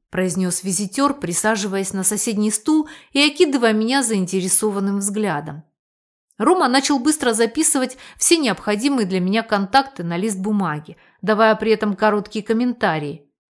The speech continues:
Но и это закончить ему не дали. Калинина дёрнула с каким-то вопросом то ли сотрудница, то ли секретарша, и он, извинившись, вышел из кабинета.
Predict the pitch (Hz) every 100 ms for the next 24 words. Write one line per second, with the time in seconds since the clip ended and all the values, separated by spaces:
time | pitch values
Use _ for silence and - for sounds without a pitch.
0 | _ 180 185 190 269 233 190 196 285 285
1 | 214 - 175 190 202 190 175 151 143 -
2 | _ _ _ _ _ 226 285 320 262 214
3 | 190 285 262 220 202 - 208 254 220 214
4 | 208 262 262 202 - - 311 269 - 233
5 | 233 214 214 175 165 - 185 _ 269 247
6 | - 220 226 226 233 220 - - - _
7 | _ _ _ 208 262 311 302 220 208 233
8 | 233 208 214 - _ _ _ 170 202 220
9 | 190 190 170 165 165 147 - -